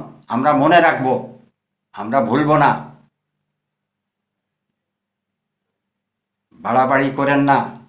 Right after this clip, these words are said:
ক্ষমতা থাকলে বাংলাদেশ দখল করে দেখান। এটি উনিশশো একাত্তর সাল না, এটি দু হাজার চব্বিশ সাল, দু হাজার পঁচিশ সাল আসছে সামনে,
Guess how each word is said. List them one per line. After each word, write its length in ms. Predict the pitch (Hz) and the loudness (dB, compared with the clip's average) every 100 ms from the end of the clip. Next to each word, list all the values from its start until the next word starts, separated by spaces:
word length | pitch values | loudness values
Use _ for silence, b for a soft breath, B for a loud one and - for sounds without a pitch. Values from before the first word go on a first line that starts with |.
| _ _ _ _ _ _ _ _ _ _ | _ _ _ _ _ _ _ _ _ _
ক্ষমতা 380 | 117 139 143 | -4 -2 0
থাকলে 360 | 151 156 175 190 170 - - - _ | 0 0 2 2 2 0 -8 -20 _
বাংলাদেশ 480 | - 143 156 147 170 | 0 2 2 2 2
দখল 280 | 156 156 185 | 2 2 2
করে 200 | 180 180 | 2 2
দেখান। 360 | 180 160 196 160 120 - - _ _ _ _ _ _ _ _ _ _ _ _ _ _ _ _ _ _ - | 2 2 2 0 -4 -12 -20 _ _ _ _ _ _ _ _ _ _ _ _ _ _ _ _ _ _ -8
এটি 240 | 123 165 | 0 2
উনিশশো 400 | 156 165 170 190 | 2 2 0 2
একাত্তর 420 | 170 185 175 196 | 2 2 0 -2
সাল 240 | 190 185 180 | 0 0 2
না, 160 | 175 170 117 - - _ _ _ _ _ | 4 4 2 -6 -18 _ _ _ _ _
এটি 200 | - 156 | -8 -4
দু 180 | 135 147 | -2 2
হাজার 320 | 151 165 156 - - - _ _ _ | 2 4 2 2 -8 -18 _ _ _
চব্বিশ 440 | - - 175 175 | -8 -6 -4 -2
সাল, 200 | - 151 117 - - _ _ _ 104 | 2 2 2 -6 -16 _ _ _ -12
দু 140 | 113 | 0
হাজার 260 | 143 147 165 151 | 2 4 2 0
পঁচিশ 360 | 160 185 175 | -2 -2 -2
সাল 140 | 185 175 | 0 2
আসছে 320 | 165 - 185 | 2 -2 -8
সামনে, 380 | - 170 170 170 | 0 2 2 0